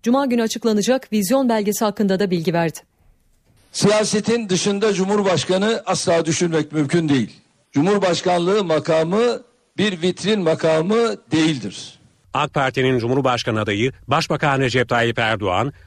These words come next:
Speaker 3: muhalefetin Cumhurbaşkanı siyaset dışı olmalı eleştirilerine bir kez daha tepki gösterdi. Erdoğan geçmişteki cumhurbaşkanlarını eleştirdi. Ama bir ismi ayrı tuttu.
Speaker 2: Cumhurbaşkanlığı makamı siyasetin tam aksine tepe noktasıdır.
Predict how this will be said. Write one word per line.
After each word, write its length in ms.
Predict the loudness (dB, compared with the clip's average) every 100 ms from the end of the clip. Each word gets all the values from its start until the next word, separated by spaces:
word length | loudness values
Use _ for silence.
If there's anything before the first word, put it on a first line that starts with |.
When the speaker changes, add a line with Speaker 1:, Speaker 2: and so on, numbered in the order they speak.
| -2
Speaker 3:
muhalefetin 600 | 0 2 0 -2 0 0
Cumhurbaşkanı 720 | 2 0 2 0 0 0 -2
siyaset 500 | 0 0 0 0 -2
dışı 200 | -2 0
olmalı 280 | 2 2 0
eleştirilerine 600 | 0 -2 -2 0 0 0
bir 140 | -2 -2
kez 240 | -2 0
daha 180 | 0 0
tepki 300 | -2 -2 -2
gösterdi. 460 | -2 -4 -6 -8 -10 -20 -16 -4
Erdoğan 500 | 0 2 2 0 0
geçmişteki 540 | -2 -2 -4 -4 -2
cumhurbaşkanlarını 760 | 2 2 2 0 0 0 0 0
eleştirdi. 520 | 0 -2 -6 -10 -14 -20 -20 -4
Ama 300 | 0 2 0
bir 100 | 0
ismi 280 | 0 0 0
ayrı 220 | 0 -2
tuttu. 360 | -6 -12 -16 -20 -20 -20 -2
Speaker 2:
Cumhurbaşkanlığı 840 | 2 2 2 0 2 0 2 2
makamı 720 | 0 0 2 0 2 0 -2 -8 _ _ -14
siyasetin 1000 | -2 2 2 2 0 -2 -2 -2 -6 -8
tam 180 | -2 0
aksine 640 | 0 0 0 2 2 0 -6 _ -2
tepe 260 | 0 2
noktasıdır. 800 | 0 -2 -4 -6 -8 -12 -14 -16